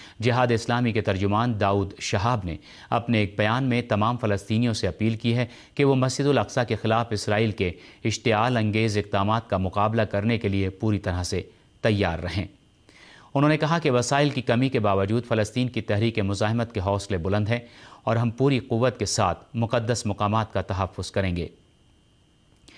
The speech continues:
فلسطین نیشنل کونسل کے جاری کردہ بیان میں بھی بیت المقدس کو یہودی بنانے اور اس علاقے کو مسلم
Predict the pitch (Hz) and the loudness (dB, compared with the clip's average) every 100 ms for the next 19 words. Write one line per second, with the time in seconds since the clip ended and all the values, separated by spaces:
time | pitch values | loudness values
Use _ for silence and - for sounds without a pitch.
0 | - - 123 127 - 139 110 110 113 120 | -18 -2 0 2 2 2 4 2 0 -2
1 | 107 107 120 120 107 104 104 107 107 107 | 0 0 0 -2 0 2 2 2 2 0
2 | 92 98 120 104 92 110 - - 110 113 | 0 0 2 2 0 -4 -8 -8 0 0
3 | 127 117 113 123 120 135 - 110 101 107 | 2 0 0 0 0 -2 0 0 0 0
4 | 107 95 95 101 123 113 107 107 101 107 | -2 0 0 0 2 0 0 0 0 0
5 | 117 98 101 110 123 | -2 0 0 0 -2